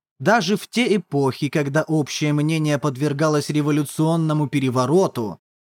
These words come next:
с разъяснением одной части истины соединялось обыкновенно затемнение другой её части. То, что мы называем прогрессом,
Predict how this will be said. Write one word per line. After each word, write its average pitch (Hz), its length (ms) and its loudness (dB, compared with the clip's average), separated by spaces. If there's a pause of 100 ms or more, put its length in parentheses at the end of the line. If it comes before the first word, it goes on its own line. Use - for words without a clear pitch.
(120)
с - 60 0
разъяснением 185 960 2
одной 160 420 2
части 147 460 -2
истины 220 580 0
соединялось 185 800 2
обыкновенно 185 760 2
затемнение 190 840 2
другой 190 540 2
её 107 320 -4
части. 120 680 -4 (720)
То, 131 440 2
что - 200 -2
мы 135 120 2
называем 120 500 2
прогрессом, 131 840 0